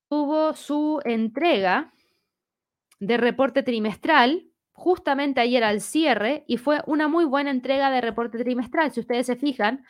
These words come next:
todo estuvo en positivo. Superaron las ganancias por acción en dos coma sesenta y ocho por ciento y los ingresos en más de un dos coma cero cuatro por ciento y sube hoy día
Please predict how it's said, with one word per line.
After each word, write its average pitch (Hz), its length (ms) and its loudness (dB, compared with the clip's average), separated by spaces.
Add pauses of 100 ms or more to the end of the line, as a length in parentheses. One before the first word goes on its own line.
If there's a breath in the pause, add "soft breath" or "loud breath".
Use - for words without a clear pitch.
(220 soft breath)
todo 311 380 4
estuvo 247 640 -2
en 226 160 0
positivo. 277 520 0
Superaron 247 460 0
las 233 100 0
ganancias 240 320 -4
por 226 100 -2
acción 220 280 -4
en 214 100 -4
dos 233 140 0
coma 233 180 -4
sesenta 208 340 -4
y 214 60 2
ocho 208 180 -2
por 208 140 -2
ciento 302 240 -2
y 254 60 0
los 226 180 -2
ingresos 254 540 2 (260 loud breath)
en 208 120 2
más 247 180 6
de 247 60 2
un 233 100 0
dos 269 160 4
coma 240 160 0
cero 220 260 -2
cuatro 240 300 4
por 208 120 -2
ciento 294 300 -2
y 269 60 0
sube 262 260 0
hoy 226 100 2
día 240 380 4